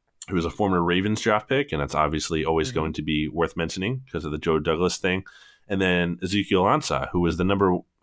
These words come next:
Speaker 1: five overall pick in the two thousand thirteen N F L draft, which is Jim Schwartz's last season with the Lions. So I think those are two guys to kinda watch out for. They're younger than Brand-, Brandon Graham. Um, maybe I, I,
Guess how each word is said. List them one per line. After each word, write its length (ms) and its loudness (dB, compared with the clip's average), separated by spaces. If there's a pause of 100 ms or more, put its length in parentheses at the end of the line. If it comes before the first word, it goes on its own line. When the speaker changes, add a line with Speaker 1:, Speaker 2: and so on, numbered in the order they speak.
Speaker 1:
five 460 4
overall 420 4
pick 460 -2 (540)
in 240 0
the 60 -2
two 140 -4
thousand 360 -2
thirteen 360 2
N 120 2
F 80 -8
L 100 0
draft, 380 0
which 160 -6
is 300 -4 (240)
Jim 200 -4
Schwartz's 460 -2
last 500 0
season 560 -2 (180)
with 280 0
the 100 2
Lions. 480 -4
So 180 2
I 80 4
think 200 -2
those 240 2
are 80 0
two 260 -2
guys 380 2
to 80 -10
kinda 160 -2
watch 280 0
out 160 2
for. 360 2 (320)
They're 100 -6
younger 240 2
than 160 2
Brand-, 320 0 (160)
Brandon 240 2
Graham. 360 0 (400)
Um, 280 -4
maybe 420 -4 (320)
I, 300 -8
I, 180 -4